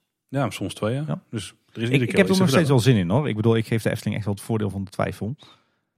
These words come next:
Speaker 2: Maar ik hoop, eh, dat we uiteindelijk een iets smaakvollere en iets minder slapstick, eh, uitvoering krijgen in het park.
Speaker 1: Ik hoop het ook, ja. Ik moet ook zeggen dat als ik die, eh, concept art zie, die overviews, dan zien die er beter uit dan wat ik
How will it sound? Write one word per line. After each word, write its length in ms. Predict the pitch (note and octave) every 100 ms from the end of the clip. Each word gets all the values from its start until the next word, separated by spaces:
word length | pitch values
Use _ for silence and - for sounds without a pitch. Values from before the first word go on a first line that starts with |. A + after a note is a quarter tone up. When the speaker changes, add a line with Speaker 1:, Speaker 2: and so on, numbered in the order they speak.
| _
Speaker 2:
Maar 160 | G2 F#2
ik 80 | A#2
hoop, 280 | G#2+ G#2+ G#2+
eh, 80 | G2
dat 160 | G2+ -
we 80 |
uiteindelijk 440 | F2 - - G2 -
een 100 | -
iets 280 | D#3 - -
smaakvollere 800 | - C3+ A#2+ A#2 - A#2+ A2 G#2+
en 240 | F#2+ F2+
iets 140 | A2
minder 240 | A2 G2+ F#2
slapstick, 640 | - G#2+ G#2 - F2+ - _
eh, 200 | F2 E2+ F2 _ _ _ _
uitvoering 520 | F2 E2+ - D#2 D#2+
krijgen 540 | - D#2+ D#2+ D#2+ D#2+ - _
in 100 | E2+
het 120 | E2+
park. 400 | F2 E2 - _ _ _ _ _ _ _ _ _ _
Speaker 1:
Ik 120 | G2+
hoop 120 | G#2
het 100 | G2+
ook, 120 | F2+
ja. 100 | F2+
Ik 100 | F#2
moet 140 | A2+ A#2
ook 80 | -
zeggen 220 | C3 A#2+
dat 100 | B2
als 100 | A2+
ik 100 | G#2+
die, 340 | G#2+ G#2 G#2 -
eh, 260 | G2+ G2 F#2+ -
concept 300 | D3+ C3+ B2
art 140 | B2
zie, 120 | -
die 140 | A2 G2+
overviews, 500 | D3+ D#3+ C#3 D#3 -
dan 240 | B2 A#2
zien 120 | A2
die 120 | A#2 G#2+
er 280 | G2+ - _ _ _ _ _ _ _
beter 320 | - C#3+ C3+
uit 140 | B2+ B2+
dan 120 | B2
wat 180 | A#2
ik 60 | A2